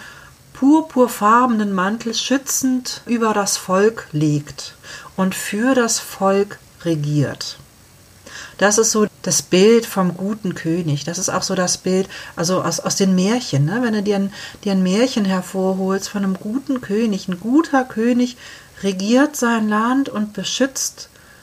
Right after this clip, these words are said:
seine Töchter und schickt seine Söhne auf Abenteuerreisen oder, oder lässt seine Söhne gehen und, ähm,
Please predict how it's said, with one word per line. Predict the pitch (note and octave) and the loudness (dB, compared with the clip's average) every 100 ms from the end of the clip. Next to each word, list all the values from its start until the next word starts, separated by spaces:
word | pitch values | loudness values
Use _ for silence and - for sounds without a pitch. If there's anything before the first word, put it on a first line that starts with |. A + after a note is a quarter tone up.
| - | -6
seine | - A3+ B3+ - | 0 2 2 0
Töchter | G3 G3 - G3 F#3+ - | -4 -4 -4 0 0 0
und | A#3 A3+ | -4 -2
schickt | C#4 C4+ - | -4 -6 -4
seine | A#3 B3 C4 | 0 2 0
Söhne | G3 G3 G#3+ G#3 G#3 G3+ - - F#3 - - - - - - | 0 0 0 -2 -4 -8 -16 -16 -18 -18 -20 -16 -14 -12 -2
auf | A#3 A3+ - | -2 -2 0
Abenteuerreisen | F3+ G#3+ G3+ G#3 G#3 G3 F3+ G3 F#3+ | 0 0 -4 -4 -2 -2 0 0 0
oder, | F3+ F3+ F3+ | 2 2 2
oder | F#3 F3+ | 0 2
lässt | F#3+ A#3 - F#3 | 2 0 -2 0
seine | G3 G#3 G#3 | 2 2 0
Söhne | E3+ F#3+ A3 A3+ F#3 | -2 0 0 0 0
gehen | F#3+ G#3 A3 A3 A3 | -2 -2 0 0 -2
und, | - F3+ F#3 F#3+ - - - - - | -6 -6 -4 -4 -6 -16 -16 -18 -8
ähm, | F#3 F3+ F3 F3 F3+ | -6 -4 -6 -6 -8